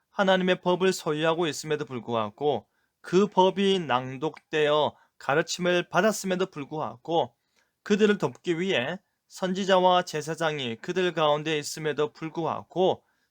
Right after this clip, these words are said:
그 말씀이 가르치는 바에 대해 무감각하고 교만한 마음으로 행하는 것입니다.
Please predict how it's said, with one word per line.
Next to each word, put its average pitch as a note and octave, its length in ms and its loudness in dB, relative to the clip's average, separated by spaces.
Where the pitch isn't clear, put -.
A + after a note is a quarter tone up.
그 - 160 -2
말씀이 F#3 800 2
가르치는 D#3 680 -4
바에 C#3+ 280 0
대해 A#2+ 460 -4
무감각하고 E3+ 1300 -2
교만한 G#3 500 6
마음으로 D3 460 0
행하는 C3+ 280 -6
것입니다. - 420 -16